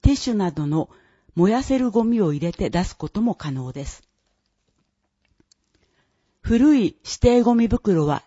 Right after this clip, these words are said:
引き続き使用できます。令和六年三月以前の指定ゴミ袋は四月以降も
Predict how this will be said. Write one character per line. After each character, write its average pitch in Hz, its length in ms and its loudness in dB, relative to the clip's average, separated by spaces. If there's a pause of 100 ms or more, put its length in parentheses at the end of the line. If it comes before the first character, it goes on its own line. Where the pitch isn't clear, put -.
引 - 260 -2
き - 0 -
続 233 260 -4
き 247 180 -4
使 - 220 0
用 190 160 2
で 160 100 -2
き 156 160 -6
ま 143 140 -4
す。 - 180 -16 (1080)
令 226 260 6
和 180 140 4
六 175 240 2
年 202 180 2
三 214 240 0
月 226 280 0
以 226 100 0
前 196 180 2
の 156 280 0 (320)
指 - 140 -12
定 220 220 2
ゴ 214 140 2
ミ 214 120 2
袋 180 360 -2
は 143 180 -6 (300)
四 - 160 -6
月 262 320 -2
以 262 100 -2
降 180 300 0
も 143 240 -6